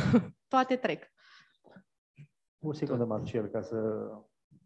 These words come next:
Speaker 2: Cu unii dintre voi mă cunosc, ne-am mai întâlnit în diverse... Pe Irina nu știam. Am întrebat, cred că în urmă cu două săptămâni, când am avut un seminar la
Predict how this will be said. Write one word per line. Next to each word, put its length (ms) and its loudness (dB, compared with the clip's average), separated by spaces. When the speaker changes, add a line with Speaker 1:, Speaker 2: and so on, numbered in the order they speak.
Speaker 2:
Cu 120 -8
unii 260 -2
dintre 300 0
voi 280 2
mă 200 -4
cunosc, 540 -6
ne-am 180 -4
mai 180 -4
întâlnit 460 -4
în 140 -8
diverse... 720 -4
Pe 120 0
Irina 440 0
nu 160 -6
știam. 480 -4
Am 140 -4
întrebat, 680 2
cred 180 -2
că 120 0
în 200 -2
urmă 340 -2
cu 280 -4
două 200 2
săptămâni, 840 -6
când 180 -8
am 140 -2
avut 200 -4
un 100 -4
seminar 500 -4
la 240 -6